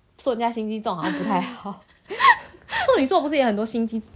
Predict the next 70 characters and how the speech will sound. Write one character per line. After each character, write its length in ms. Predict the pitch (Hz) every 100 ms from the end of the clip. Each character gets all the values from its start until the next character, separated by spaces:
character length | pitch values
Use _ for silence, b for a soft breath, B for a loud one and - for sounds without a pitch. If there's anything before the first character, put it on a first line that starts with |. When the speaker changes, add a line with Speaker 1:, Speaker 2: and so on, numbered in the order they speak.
| -
Speaker 1:
很 120 | 196
重 160 | 156 180
的 80 | -
人 120 | -
吗？ 80 | -
Speaker 2:
有 160 | 269 254
吗？ 360 | 294 330 339 349
Speaker 1:
我 40 |
不 120 | 226
知 120 | 233 -
道 220 | 220 139
欸， 40 | -
我 140 | 226
之 100 | 240
前 220 | 277 226
看 180 | 220 269
的 120 | 208
时 100 | 196
候 100 | 196
也 100 | 196
是， 180 | 190 208 190 b b b
因 100 | -
为 160 | 466 403
很 120 | 220
多， 420 | 233 262 277 285 _ _ _
就 100 | -
是 40 | 339
看 140 | 349
到 60 | 311
很 120 | 226
多 120 | 208
说 220 | 233 247 247
处 140 | - 254
女 80 | 202
座 100 | 208
很 80 |
难 120 | 170 165
相 220 | 175 175
处 200 | - -
啊。 200 | - - _ _ _ _ _ _ -
Speaker 2:
会 180 | 339 254
吗？ 400 | 214 190 208 226 _
Speaker 1:
我 80 | -
不 80 | 185
知 60 | -
道。 0 |
Speaker 2:
我 80 | 262
觉 80 |
得 80 | 320
最 140 | 392 381
难 140 | 247
相 220 | 254 254
处 200 | 254 226
的， 160 | - 120
我 80 | 220
想 200 | 208 -
一 20 |
下。 300 | 214 202 - _ _ _ _ _ B B B -
Speaker 1:
我 80 | 285
觉 80 | 392
得 80 |
摩 220 | 359 254 240
羯 100 | 226
也 120 | 202
蛮 140 | 185
难 120 | 185
相 200 | 202 190
处 140 | 190 196
的 120 | -
啊。 220 | - 202